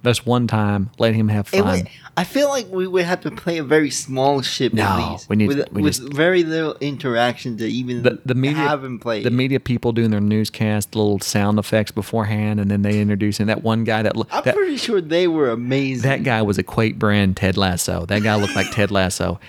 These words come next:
Speaker 1: And they played a little thing, jingle on his phone. He'd get up there and, "Hello, uh, Fox News, News One, the only news in the na-, in the galaxy." And he'd do his little spiel. And he would, he, he, he nailed it.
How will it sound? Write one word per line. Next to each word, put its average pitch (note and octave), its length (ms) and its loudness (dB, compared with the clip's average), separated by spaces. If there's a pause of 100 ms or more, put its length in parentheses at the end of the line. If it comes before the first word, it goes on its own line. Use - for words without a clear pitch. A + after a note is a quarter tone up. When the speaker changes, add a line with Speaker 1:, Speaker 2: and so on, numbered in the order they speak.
(160)
Speaker 1:
And A2 120 2
they G#2+ 80 4
played B2 320 0
a A2+ 40 -2
little A2 180 2
thing, A2+ 320 0
jingle A2+ 260 2
on G#2+ 100 2
his F#2+ 100 0
phone. C#3+ 380 0
He'd G#2+ 180 -2
get G#2+ 100 2
up G2+ 80 -4
there G#2 180 -2
and, G2 100 -4
"Hello, E3+ 520 0
uh, A#2 240 0
Fox - 420 -2
News, D#3+ 360 -2
News D#3 340 0
One, D#3 280 2
the B2+ 100 2
only C#3 180 2
news C#3 300 2
in B2 80 2
the A#2 80 2
na-, A#2+ 260 2
in A#2 80 -2
the A2 60 2
galaxy." A#2+ 480 -2
And G#2 80 -2
he'd G#2+ 140 -2 (100)
do C3+ 100 2
his B2 140 0
little A2 80 0
spiel. C3 560 0 (540)
And A#2 120 4
he G#2+ 160 2
would, - 200 -2
he, A2 280 2
he, G#2 340 0
he G2+ 300 -2
nailed C3 320 2
it. G2+ 100 -4